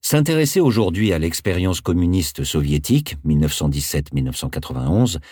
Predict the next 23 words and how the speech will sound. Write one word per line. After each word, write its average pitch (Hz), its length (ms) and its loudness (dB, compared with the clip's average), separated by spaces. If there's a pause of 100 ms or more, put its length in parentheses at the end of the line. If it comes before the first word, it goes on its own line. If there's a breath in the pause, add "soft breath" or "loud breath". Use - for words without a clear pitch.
(480 loud breath)
c'est 131 420 2
d'abord 143 480 2
tenter 123 300 2
de 98 120 0
comprendre 123 920 2
les 95 160 2
raisons 98 340 2
d'un 90 220 2
échec 82 340 0
dramatique 90 720 -2 (560 loud breath)
qui 127 140 4
handicape 131 420 2
encore 107 300 0
lourdement 113 580 4 (180)
toute 127 380 0
tentative 107 560 0
de 92 80 0
penser 90 380 0
un 92 100 0
nouveau 98 380 2
dépassement 95 580 0
du 76 100 -2
capitalisme 73 760 -2